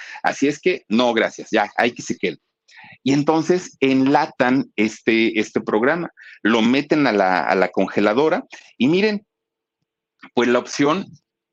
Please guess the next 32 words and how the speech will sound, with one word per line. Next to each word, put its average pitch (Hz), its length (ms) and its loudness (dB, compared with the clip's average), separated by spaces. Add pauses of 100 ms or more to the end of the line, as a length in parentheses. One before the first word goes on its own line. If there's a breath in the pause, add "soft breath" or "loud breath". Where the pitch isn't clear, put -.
(280)
no 165 180 2
había 208 180 0
sido 180 280 0
la 160 160 0
correcta 117 540 0 (240 loud breath)
en 110 180 2
la 110 80 2
elección 110 520 0
de 135 60 2
algunos 107 340 0
de 107 80 2
los 87 200 -4
actores. - 560 -4 (340 loud breath)
Este 165 260 0
programa 117 420 2
jamás 107 540 0
salió, 107 340 0
de 123 80 -2
hecho, - 160 -6
Televisa, 95 420 0
pues, 95 120 -4
lo 82 80 0
debe 98 160 2
tener 90 340 -4
por 101 140 0
ahí 87 240 -2 (320 loud breath)
en, 92 320 0
en 92 160 -4
su, 85 580 0
en 92 140 -2
su 87 160 -6
videoteca, 92 640 -2